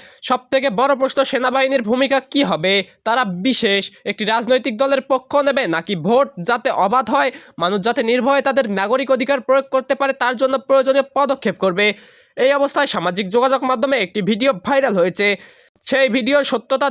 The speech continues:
যাচাই করা হয়নি। ভিডিওতে দেখা গিয়েছে সেনাবাহিনীর এক সদস্য তার মায়ের সঙ্গে কথা বলছেন। মা ছেলের কি কথোপকথন হয়েছে সেটা এখানে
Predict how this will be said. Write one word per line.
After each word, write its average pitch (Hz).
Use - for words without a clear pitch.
যাচাই 262
করা 277
হয়নি। 226
ভিডিওতে 226
দেখা 254
গিয়েছে 269
সেনাবাহিনীর 208
এক 254
সদস্য 262
তার 208
মায়ের 208
সঙ্গে 262
কথা 269
বলছেন। 190
মা 240
ছেলের 277
কি 233
কথোপকথন 233
হয়েছে 269
সেটা 196
এখানে 254